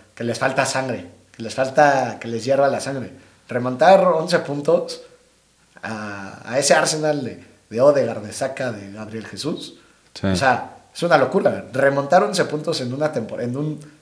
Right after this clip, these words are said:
Speaker 1: en el último semestre de la temporada es, es una locura.
Speaker 2: Y luego ir al Bernabéu en la semifinal,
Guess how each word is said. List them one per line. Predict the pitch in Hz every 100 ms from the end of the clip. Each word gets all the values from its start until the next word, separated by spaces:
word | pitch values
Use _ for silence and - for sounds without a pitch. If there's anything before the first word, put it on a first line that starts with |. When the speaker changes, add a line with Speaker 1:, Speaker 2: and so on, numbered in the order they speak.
| _
Speaker 1:
en | 113
el | 117
último | 143 147 175
semestre | 123 107 117 139 131
de |
la | 98
temporada | 98 95 110 139
es, | 123 - -
es | - -
una | 123
locura. | 127 - 151 - - _
Speaker 2:
Y | 113
luego | 104 113 120 - - -
ir | 113 113 113 -
al | 110 101
Bernabéu | 98 98 95 87
en |
la | 95
semifinal, | 104 92 95 92